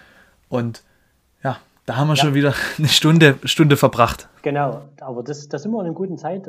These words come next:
Speaker 2: äh, Ding, aber weil, genau, weil du jetzt sagst, du hast noch mehrere Podcasts genannt, also meine Top drei steht auf jeden Fall, aber was ich auch empfehlen kann, weil viele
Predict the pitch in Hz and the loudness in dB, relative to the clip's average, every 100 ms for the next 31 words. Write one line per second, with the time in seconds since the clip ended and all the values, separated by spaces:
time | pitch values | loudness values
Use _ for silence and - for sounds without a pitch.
0 | 156 165 165 160 170 190 190 143 143 139 | -10 -6 -6 -8 -8 -10 -8 -8 -6 -6
1 | 143 143 - _ _ 135 135 180 170 - | -6 -8 -20 _ _ -4 0 0 -2 -8
2 | 139 127 196 190 165 160 - 135 151 - | -6 -4 -4 -4 -6 -8 -8 -10 -10 -12
3 | 135 135 185 165 143 190 190 196 185 - | -10 -8 -8 -10 -10 -12 -10 -8 -8 -10
4 | 151 170 147 127 135 175 165 143 151 139 | -12 -12 -10 -8 -6 -8 -8 -10 -8 -8
5 | - - 180 - 175 170 170 160 156 170 | -8 -10 -10 -10 -12 -14 -14 -12 -8 -8
6 | 175 _ _ 131 131 127 147 139 143 170 | -10 _ _ -8 -6 -6 -6 -12 -10 -10
7 | 156 131 - 180 196 170 160 135 139 143 | -10 -14 -8 -8 -8 -12 -10 -10 -10 -14
8 | _ 185 180 | _ -8 -4